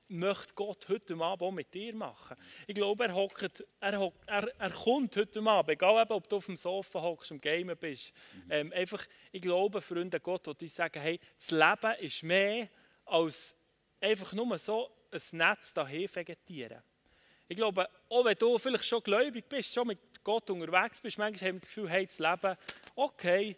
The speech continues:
Speaker 1: wir gehen am Sonntag in die Kirche, vielleicht bist, kommst du sonst regelmässig ins Bless to und du schaust den Stream,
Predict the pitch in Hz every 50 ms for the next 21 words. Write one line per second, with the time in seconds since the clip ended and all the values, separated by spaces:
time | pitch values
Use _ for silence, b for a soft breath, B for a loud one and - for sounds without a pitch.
0 | B B B B B - 190 - - 180 160 156 156 147 - 190 190 214 214 190
1 | 214 185 - - - 202 202 202 202 208 202 196 175 - 185 185 196 196 180 -
2 | - - - - _ _ _ _ _ _ _ _ - 160 147 - - - - -
3 | 170 165 147 - - 190 185 180 165 - 190 - - 190 214 180 - 196 180 180
4 | 180 185 180 - - 180 160 160 143 - - - 175 175 175 - - - 185 185
5 | 196 185 180 160 180 175 165 147 139 - - - 143 - - - - 156 165 180
6 | 180 196 202 202